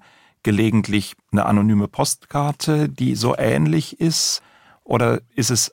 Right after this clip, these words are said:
nicht nur quantitativ, sondern auch qualitativ anders gewesen?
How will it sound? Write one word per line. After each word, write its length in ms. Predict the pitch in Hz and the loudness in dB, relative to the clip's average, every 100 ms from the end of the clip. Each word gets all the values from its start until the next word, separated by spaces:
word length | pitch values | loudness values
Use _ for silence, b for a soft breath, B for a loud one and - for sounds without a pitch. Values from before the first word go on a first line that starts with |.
| - | 0
nicht 320 | 107 113 - | 2 2 0
nur 120 | 104 98 | -4 -4
quantitativ, 1080 | - 104 117 - 104 - 107 95 - - - | -2 -2 -2 -4 -8 -6 -4 -4 -6 -16 -12
sondern 500 | 107 101 101 98 98 | -4 0 2 2 0
auch 220 | 101 - _ | -4 -8 _
qualitativ 720 | - 98 87 - 92 - - | -4 -2 -2 -4 -8 -8 -10
anders 500 | - 78 78 - - | -6 -4 -2 -4 -8
gewesen? 560 | - - 82 76 - | -6 -6 -4 -4 -4